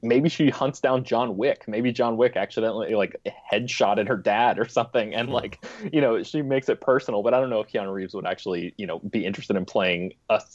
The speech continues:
Speaker 1: a <laughs> major role in this spinoff or not. But, um, I wonder what, what the, uh, what the real premise of this thing is gonna be, what the hook is gonna be, because without Keanu Reeves, and especially with Len Wiseman directing, it just seems like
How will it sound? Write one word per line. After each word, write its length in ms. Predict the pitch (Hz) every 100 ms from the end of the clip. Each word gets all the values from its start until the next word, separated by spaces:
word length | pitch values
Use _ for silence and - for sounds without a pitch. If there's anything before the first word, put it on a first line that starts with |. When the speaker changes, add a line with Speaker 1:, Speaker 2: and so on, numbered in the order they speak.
| -
Speaker 1:
a 120 | 104
<laughs> 140 | 131 120
major 280 | 151 - 127
role 340 | 110 123 113
in 60 | 95
this 240 | 101 -
spinoff 380 | - 107 101 120
or 80 | 135
not. 260 | 127 127 87
But, 220 | 104 - - - -
um, 420 | 104 104 104 98 -
I 180 | 113 120
wonder 380 | 123 165 127 98
what, 300 | 110 120 -
what 440 | 95 87 120 123
the, 480 | 123 113 110 107 104
uh, 340 | 87 101 98 92 - _ _ _ -
what 140 | 120 131
the 80 | 135
real 220 | 127 127
premise 460 | - - 127 131
of 100 | 95
this 140 | 87 98
thing 180 | 98 92
is 80 |
gonna 160 | 98 92
be, 140 | 87
what 160 | 90 120
the 60 | 98
hook 260 | - 135
is 100 | 98
gonna 160 | - 95
be, 120 | 87
because 340 | 90 101 101 98 - -
without 360 | 113 127 131 -
Keanu 260 | 139 110 104
Reeves, 500 | 147 107 101 104 - _ _ _ _ -
and 160 | 110
especially 420 | 107 - 127 117
with 160 | 107 104
Len 200 | 113 117
Wiseman 340 | 113 113 113
directing, 560 | 101 98 104 - 92 92
it 180 | - -
just 240 | 113 -
seems 240 | - 110 113
like 260 | 104 -